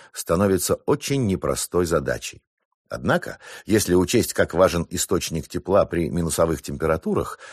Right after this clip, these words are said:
усилия по сбору таких материалов в конечном счёте оказываются полностью оправданными.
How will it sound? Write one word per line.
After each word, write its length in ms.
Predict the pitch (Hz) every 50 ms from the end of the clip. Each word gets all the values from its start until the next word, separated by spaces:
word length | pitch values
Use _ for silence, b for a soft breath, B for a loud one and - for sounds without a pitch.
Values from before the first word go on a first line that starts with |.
| B B
усилия 480 | - 110 101 - - 180 185 160 139 117
по 160 | - 95 90
сбору 360 | 82 82 78 123 143 127 101
таких 380 | - 95 87 - 113 104 - -
материалов 580 | 82 71 - 67 65 85 127 165 160 160 120
в 40 | -
конечном 520 | - 110 101 113 120 - - - 90 80 -
счёте 440 | - - - 160 156 - 156 147 B B B B B
оказываются 680 | - 87 - - 123 139 123 127 123 120 117 110 - 104
полностью 760 | 87 - - 85 104 113 110 104 98 92 87 - - 98 90
оправданными. 760 | 78 - - 67 78 76 67 60 60 64 - - - - -